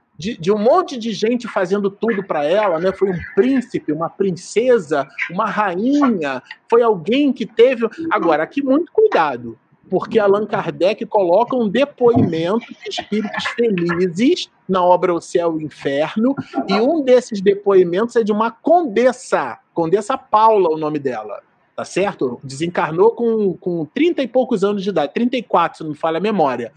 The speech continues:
A Condessa Paula, muito embora fosse uma criatura nobre, tinha essa ideia do serviço ao, ao, à, à sociedade, à comunidade, né? Aquilo que, que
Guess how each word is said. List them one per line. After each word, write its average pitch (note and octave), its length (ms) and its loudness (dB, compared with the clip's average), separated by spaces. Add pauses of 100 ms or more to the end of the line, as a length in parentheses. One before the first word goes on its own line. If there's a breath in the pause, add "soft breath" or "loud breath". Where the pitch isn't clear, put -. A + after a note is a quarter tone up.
(340 soft breath)
A C#4+ 120 -2
Condessa G3+ 600 0
Paula, F#3+ 640 2
muito A3+ 340 -4
embora F3 420 2
fosse G3 380 -4
uma F#3 140 -6
criatura E3 520 -2
nobre, D#3+ 720 2 (300 soft breath)
tinha D#4+ 460 -4
essa C#4+ 240 -4
ideia B3+ 500 0
do A#3+ 100 -6
serviço F3+ 1120 0 (440)
ao, E3+ 280 0
ao, D3 260 0
à, C#3+ 420 -2
à F#3+ 40 0
sociedade, F3+ 1040 0
à D3+ 60 0
comunidade, F3 1000 0
né? G#3 260 -2 (280 soft breath)
Aquilo A3+ 420 -2
que, F#3+ 380 -4 (160)
que F3 480 -4